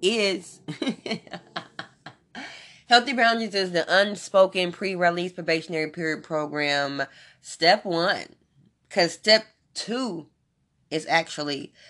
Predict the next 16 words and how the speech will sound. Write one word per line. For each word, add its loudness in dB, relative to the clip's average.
the 2
actual -2
spoken -12
pre-release -6
probationary -6
period -8
program, -6
because -6
that's 6
when -4
you -4
forgot -2
to -20
do -12
step -10
one, -14